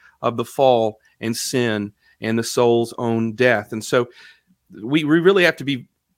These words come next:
ultimately very careful, uh, with the way we talk about this sort of thing, because the, the other portion of it is, is we can simply think, "Well, the demands of the covenant of works, those are really not for me. Those are Old Testament things." And we get back to the question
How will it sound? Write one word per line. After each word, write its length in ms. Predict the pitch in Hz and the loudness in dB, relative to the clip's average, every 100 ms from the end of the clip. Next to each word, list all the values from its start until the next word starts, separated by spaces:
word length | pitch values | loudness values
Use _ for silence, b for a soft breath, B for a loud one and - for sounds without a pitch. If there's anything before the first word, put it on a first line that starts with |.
| _ - | _ -2
ultimately 460 | 151 175 165 117 127 | 0 0 0 0 2
very 200 | 143 127 | 4 2
careful, 720 | - 147 139 - 110 110 143 | 2 2 2 0 -2 -2 -6
uh, 240 | - 120 120 | -6 -2 0
with 80 | 123 | 2
the 60 | |
way 180 | 123 131 | 2 2
we 160 | 123 117 | 2 -2
talk 380 | - 139 156 151 | -2 0 2 2
about 260 | 113 107 | 0 0
this 180 | 123 - | -2 -4
sort 180 | 127 113 | -2 -2
of 100 | - | -2
thing, 260 | 120 107 | -6 -4
because 340 | 113 - 120 - B B B B - | -4 -4 -4 -6 B B B B 0
the, 180 | 131 - | 0 2
the 240 | 131 120 | 2 4
other 240 | 147 160 | 4 4
portion 480 | 135 - 170 180 147 | 2 -2 -2 -2 0
of 120 | 127 | 0
it 80 | 123 | 2
is, 160 | 123 123 | 2 0
is 120 | 107 | -4
we 100 | 139 | -6
can 120 | 139 | -4
simply 320 | - 147 127 | -6 -2 -2
think, 300 | 120 117 110 | -2 -2 -2
"Well, 160 | 127 131 | 0 0
the 80 | 123 | 2
demands 520 | 120 123 127 156 151 | 2 2 4 2 0
of 80 | 120 | -2
the 80 | 120 | 0
covenant 360 | 135 135 123 | 2 2 0
of 60 | 107 | 0
works, 280 | 131 143 - | 2 2 2
those 220 | 143 131 | 2 4
are 60 | |
really 200 | 117 117 | 2 2
not 200 | 110 110 | 2 0
for 100 | - | -2
me. 160 | 131 135 | 0 4
Those 220 | 127 127 | 4 2
are 80 | - | 2
Old 200 | 123 139 | 4 4
Testament 420 | 120 113 113 90 | 2 0 -4 -4
things." 280 | 113 113 117 | 0 0 0
And 80 | 117 | -4
we 60 | |
get 200 | 123 120 | -2 0
back 200 | 110 104 - | 2 0 0
to 100 | 110 | -4
the 60 | |
question 560 | - 113 107 - 107 | 0 2 2 0 -4